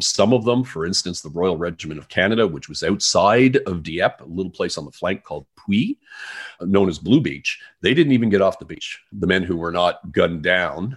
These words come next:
kind of like the opening of Saving Private Ryan, if you will, were not gunned down trying to make it to the beach, ended up hunkering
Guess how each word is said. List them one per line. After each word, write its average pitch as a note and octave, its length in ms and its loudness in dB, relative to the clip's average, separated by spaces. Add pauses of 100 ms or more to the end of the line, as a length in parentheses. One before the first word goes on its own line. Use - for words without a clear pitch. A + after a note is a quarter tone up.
kind G2+ 160 2
of E2 60 -6
like D#2+ 200 -6
the C#2+ 200 -12 (160)
opening E2 320 -2
of C#2 100 -10
Saving D#2 300 -4
Private D#2 340 -2
Ryan, F2 320 -4
if C#2+ 140 -18
you C2+ 80 -16
will, D#2 300 -8 (360)
were F2+ 100 -6
not F#2 200 2
gunned E2 240 0
down F2 320 -2
trying E2+ 240 -2
to D2+ 60 -12
make E2+ 180 -12
it E2+ 120 -18
to A#2 140 -6
the A2+ 80 -2
beach, C#2+ 520 -10
ended F2+ 240 0
up D#2+ 100 -4
hunkering F2+ 500 -6